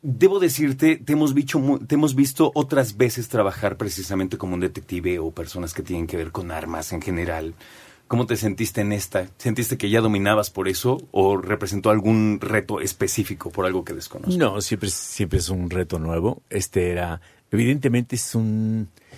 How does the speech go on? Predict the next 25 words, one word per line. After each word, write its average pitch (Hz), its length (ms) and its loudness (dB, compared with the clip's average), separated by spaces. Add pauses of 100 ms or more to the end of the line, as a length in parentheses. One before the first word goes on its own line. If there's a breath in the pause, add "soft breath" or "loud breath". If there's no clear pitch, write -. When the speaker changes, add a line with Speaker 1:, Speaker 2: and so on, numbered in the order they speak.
(460 loud breath)
Speaker 2:
personaje 101 480 0
de 101 120 -2
cómic. - 720 -2 (580)
Speaker 1:
Sí. 82 300 -6 (180)
Speaker 2:
¿No? 90 200 -2
Porque - 220 -12
el 87 160 -2
Speaker 1:
¿Sabes? 190 200 0
Yo - 100 8
pensé 156 220 4
en 160 80 4
Boogie 147 240 6
el 113 80 2
aceitoso, 90 560 -4
más 90 160 -2
o - 20 -6
menos. 87 320 -6
Speaker 2:
Sí. 120 480 2
Speaker 1:
¿No? 135 240 0
Speaker 2:
<laughs> - 1000 0
Sí, 147 480 2
yo 151 280 2
creo 175 300 4
que, 117 260 2
que 95 520 -2